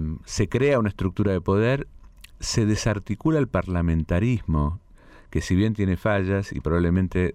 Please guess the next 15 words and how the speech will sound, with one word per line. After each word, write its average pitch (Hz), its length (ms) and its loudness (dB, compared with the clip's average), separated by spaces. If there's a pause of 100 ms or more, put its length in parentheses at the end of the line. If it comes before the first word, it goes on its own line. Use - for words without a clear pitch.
según 78 320 -2
ellos, 76 320 -2
se 87 120 -4
despilfarró 80 640 -2
el 92 80 -2
salitre, 87 600 -4 (500)
eh, 78 200 -4
sigue 113 280 0
siendo 95 540 0
el, 73 320 -6
digamos, 76 420 -2
la, 73 280 -4
la 71 160 -6
figu-, 80 340 -4
la, - 160 -10